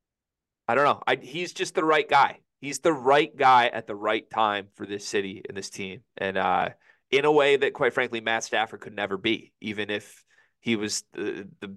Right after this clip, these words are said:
the better arm, the talent, all that shit. I don't think Matt Stafford would be the right quarterback for this group of guys the way that Jared Goff has been. So credit to him. I feel very thankful for him. Uh, any final thoughts on Lions before we move on?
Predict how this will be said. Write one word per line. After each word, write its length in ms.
the 80
better 280
arm, 380
the 80
talent, 540
all 140
that 180
shit. 340
I 120
don't 440
think 300
Matt 240
Stafford 400
would 120
be 120
the 80
right 180
quarterback 500
for 100
this 320
group 240
of 100
guys 340
the 100
way 120
that 100
Jared 220
Goff 260
has 140
been. 180
So 340
credit 240
to 100
him. 220
I 120
feel 260
very 300
thankful 340
for 160
him. 180
Uh, 360
any 160
final 300
thoughts 400
on 120
Lions 360
before 240
we 80
move 140
on? 180